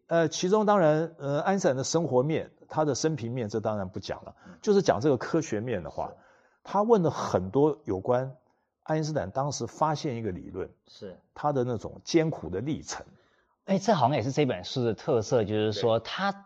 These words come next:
Speaker 2: 常常会去问一个问题，就是 how and what，就是说爱因斯坦当时是怎么想的，还有他想了什么。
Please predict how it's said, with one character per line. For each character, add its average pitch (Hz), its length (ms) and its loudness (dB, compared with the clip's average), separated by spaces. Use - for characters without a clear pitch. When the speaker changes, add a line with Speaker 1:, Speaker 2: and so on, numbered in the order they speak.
Speaker 2:
常 131 300 0
常 104 360 -2
会 131 300 2
去 117 440 -2
问 175 260 8
一 107 60 -2
个 110 80 2
问 135 240 4
题， 98 100 -8
就 113 80 -4
是 110 240 -2
how 156 560 -2
and 98 180 -6
what， - 140 0
就 139 100 -2
是 123 80 0
说 123 240 4
爱 185 120 -4
因 202 60 -2
斯 185 60 -4
坦 123 120 -2
当 170 220 -2
时 - 160 -6
是 151 120 -4
怎 - 180 -6
么 107 120 -4
想 - 240 -6
的， 113 100 -16
还 165 140 0
有 160 60 0
他 180 120 -8
想 - 420 -6
了 98 80 -6
什 - 260 -10
么。 101 220 -16